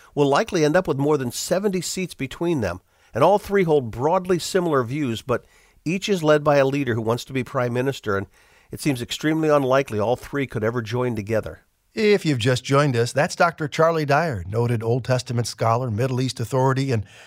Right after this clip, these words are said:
Speaker 2: I'm John Gager as we work our way through a list of stories that are unfolding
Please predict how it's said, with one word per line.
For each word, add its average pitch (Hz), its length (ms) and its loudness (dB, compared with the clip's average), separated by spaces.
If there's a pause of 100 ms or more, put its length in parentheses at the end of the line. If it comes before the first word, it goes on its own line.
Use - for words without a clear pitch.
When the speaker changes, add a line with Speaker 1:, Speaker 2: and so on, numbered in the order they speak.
(140)
Speaker 2:
I'm 156 240 2
John 139 320 4
Gager 135 460 0
as 107 240 -2
we 113 160 -4
work 135 340 0
our 120 140 4
way 127 180 0
through 123 180 -4
a - 20 2
list 123 280 -2
of 101 80 -10
stories 123 560 0
that 113 160 -2
are 107 200 0
unfolding 123 680 0